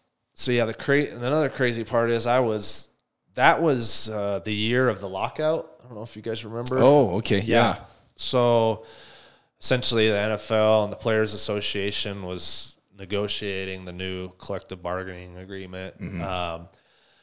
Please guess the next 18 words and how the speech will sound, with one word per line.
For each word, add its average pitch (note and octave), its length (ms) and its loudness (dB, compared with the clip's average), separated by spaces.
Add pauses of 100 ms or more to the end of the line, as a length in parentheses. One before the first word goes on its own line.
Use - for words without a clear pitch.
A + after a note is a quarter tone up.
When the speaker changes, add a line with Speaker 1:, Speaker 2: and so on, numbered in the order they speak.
(380)
Speaker 1:
so A#2+ 540 4
literally A2 480 2
they A2 240 0
were G2 200 -2
like, F#2 280 -4
"We're A2 80 -6
gonna A2+ 160 -4
draft A#2+ 480 2
you, A#2+ 480 0 (260)
um, G2+ 680 -2 (1200)
but, G#2 520 0 (100)
you G#2 80 -16
know, G2 160 -8
the F#2 80 -6
lockout's G#2 840 -2
here, A2 280 -2
so G2+ 220 -4
we F#2+ 200 -10